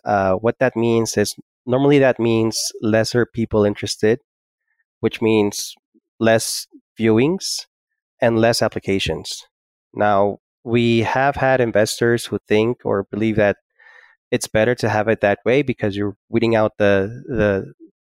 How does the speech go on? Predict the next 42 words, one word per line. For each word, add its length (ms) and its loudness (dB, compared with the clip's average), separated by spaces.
lower 300 2
quality 380 0
tenants. 580 -2
Uh, 200 -10
but 80 -2
I 40 0
would 140 0
say 140 2
otherwise. 580 -2
If 200 0
you 440 4
have 280 0
a 60 0
more 160 0
competitive 540 0
rental 320 2
amount, 580 -2
uh, 160 -8
maybe 240 0
you 140 0
have 340 -2
less 560 -2
cash 240 -2
flow, 420 -4
but 140 -6
you 60 0
have 180 0
a 60 0
more 200 0
competitive 540 0
rental 260 -2
amount, 540 -4
you 120 0
have 540 -2
more 220 0
people 260 -2
that 100 2
are 120 4
interested 340 -4
in 80 0
the 60 -4
property. 420 -6